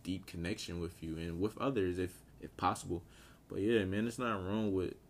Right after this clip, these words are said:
you know, getting to know yourself in this life, because life is gonna take you on a roller coaster, ups and downs, twirls, you know, and you just gotta be able to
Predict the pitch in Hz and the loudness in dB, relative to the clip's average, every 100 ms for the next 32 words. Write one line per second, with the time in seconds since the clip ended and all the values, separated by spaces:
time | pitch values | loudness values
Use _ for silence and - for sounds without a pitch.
0 | - 101 95 87 101 110 90 82 98 101 | -8 -4 -2 0 0 0 0 0 2 2
1 | 90 98 87 92 - - 90 90 98 90 | 0 -2 -4 -6 -12 -6 -4 -4 -4 -4
2 | - 90 92 90 87 95 - - 95 107 | -4 -4 0 2 0 -4 -10 -2 0 0
3 | 101 92 90 90 - 95 - 92 90 - | -4 -6 -4 -4 -2 -2 -2 -4 -4 -10
4 | - - - 90 85 98 104 92 87 87 | -20 -18 -8 -4 2 4 4 2 -4 -4
5 | - 95 - 95 87 98 98 98 - 95 | -4 -4 -4 -4 0 0 0 -4 -2 2
6 | 101 101 101 98 98 - - - - - | 4 4 4 0 -2 -8 -10 -18 -20 -20
7 | - - - 95 95 98 110 - - - | -20 -10 -4 0 0 0 -2 -10 -20 -16
8 | 104 104 90 98 107 - 98 98 98 95 | -8 -6 -4 -6 -8 -6 -4 0 4 4
9 | 90 87 98 95 92 92 92 92 | 4 2 4 4 0 -2 -2 -2